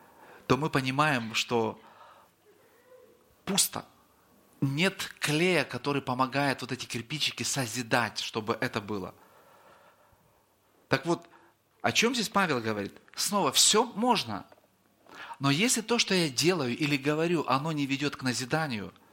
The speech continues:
сначала моей души, моих отношений с Богом и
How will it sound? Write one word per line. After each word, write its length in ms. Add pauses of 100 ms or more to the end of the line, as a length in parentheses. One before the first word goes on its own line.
(140)
сначала 480
моей 320
души, 500
моих 300
отношений 460
с 220
Богом 520 (540)
и 340